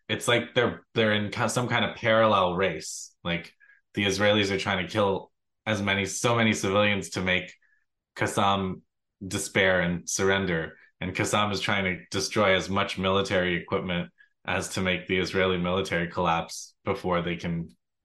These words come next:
you know, complete annihilation of the, of the civilian population. And it's,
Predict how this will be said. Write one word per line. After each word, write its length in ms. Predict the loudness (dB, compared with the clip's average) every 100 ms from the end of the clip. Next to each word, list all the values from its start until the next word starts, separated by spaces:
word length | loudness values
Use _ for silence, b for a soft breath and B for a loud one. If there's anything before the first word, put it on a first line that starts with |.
| -10
you 120 | -8
know, 140 | -10 -8
complete 580 | -8 -4 -2 -2 -4 -16 _ B B B B _ -20 -18 -16 -10
annihilation 840 | -4 0 2 2 0 0 0 0
of 160 | 0 0
the, 220 | -2 -2 -6 -8
of 180 | -6 -4
the 80 |
civilian 440 | -4 0 2 4 4
population. 640 | 2 0 -2 -2 -4 -4 -4
And 180 | -4
it's, 320 | -4 -6 -10